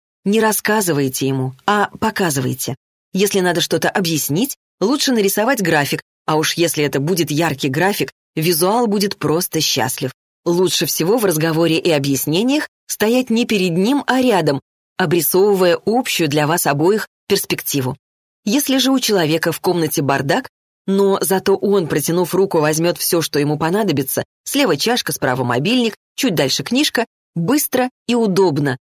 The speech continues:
если он подбирает одежду не по цвету, а по фактуре, чтобы мягко или чтобы гладко, а автомобиль возьмет любого цвета, лишь бы было комфортно в нем сидеть, если он смотрит чаще вниз,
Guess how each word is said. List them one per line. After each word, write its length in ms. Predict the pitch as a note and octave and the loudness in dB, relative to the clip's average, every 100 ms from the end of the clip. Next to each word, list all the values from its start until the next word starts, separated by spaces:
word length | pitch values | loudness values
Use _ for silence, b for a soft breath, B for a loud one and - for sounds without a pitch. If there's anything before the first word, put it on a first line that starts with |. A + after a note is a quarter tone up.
| _ - | _ -4
если 340 | F3 G3 G3 | -2 0 2
он 160 | G3+ D#3+ | 0 0
подбирает 500 | C#3+ D#3+ F3+ E3+ D#3+ | -2 0 0 0 -2
одежду 540 | D3+ F3+ D3 D#3 D3 | 0 0 0 0 -2
не 160 | F3+ F3 | -2 -2
по 140 | E3 | -4
цвету, 520 | D#3 - F#3+ E3 D#3+ - | -4 -2 0 2 0 0
а 100 | D3+ | -2
по 100 | D3+ | -2
фактуре, 580 | - C#3 - C#4 F3+ D3 _ | -4 -4 -2 0 0 -2 _
чтобы 340 | - - D3+ F3+ | -8 -2 0 2
мягко 440 | F#3 E3 C3 D#3 | 2 2 0 -2
или 340 | D3+ D3+ C#3+ - | 0 2 0 -2
чтобы 320 | - C#3+ C#3+ | -4 -2 0
гладко, 460 | D3 A3+ C#4+ - - _ _ - | 0 0 -2 -4 -8 _ _ -4
а 120 | F3 | -2
автомобиль 600 | E3+ - F#3 G3 F3 F3+ | -2 0 2 2 0 0
возьмет 420 | E3 D#3 E3+ D#3+ G3 | 2 2 0 0 0
любого 420 | G#3 F3 D3 D3 | 0 2 0 0
цвета, 400 | - E3 D#3 D3 | 0 0 2 0
лишь 240 | E3 D3+ | 0 0
бы 100 | D3+ | 0
было 300 | D3 F3 D#3+ - _ _ - | 0 2 0 -2 _ _ -4
комфортно 640 | G#3 G#3 G3 F#3 D#3+ D3+ | 0 0 0 0 0 0
в 60 | D3+ | 0
нем 160 | D#3 D3+ | 0 -2
сидеть, 460 | - E3 A#3 - _ _ _ _ | -2 0 0 -2 _ _ _ _
если 320 | G3 C4+ C4+ C4+ | -2 0 2 0
он 120 | C4 | 0
смотрит 440 | B3 C4+ B3+ C4 | 0 0 0 -2
чаще 380 | - C4 B3+ B3+ | 0 0 2 2
вниз, 440 | G3+ F#3+ G3+ - | 2 2 2 -2